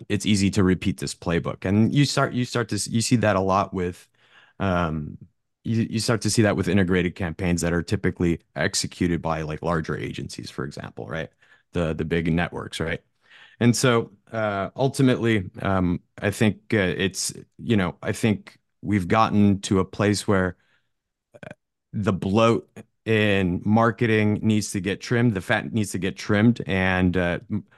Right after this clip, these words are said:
marketers should be leading the way in, you know, chopping these channels that are un-, not performing,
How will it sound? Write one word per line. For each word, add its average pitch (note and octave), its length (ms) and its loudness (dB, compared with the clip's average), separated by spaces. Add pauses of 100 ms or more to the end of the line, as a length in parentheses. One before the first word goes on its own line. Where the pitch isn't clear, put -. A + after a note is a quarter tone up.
(240)
marketers G#2+ 460 0
should F#2 260 -6
be F#2 100 -2
leading G2 380 4
the F2+ 100 4
way F#2 420 2
in, E2+ 460 -2 (200)
you G2 120 0
know, D#2+ 200 -2 (300)
chopping G#2+ 440 4
these F#2 180 0
channels G2+ 420 -2
that F2+ 100 -2
are F2 140 0
un-, G2 220 0
not F#2+ 280 -4
performing, G2 640 0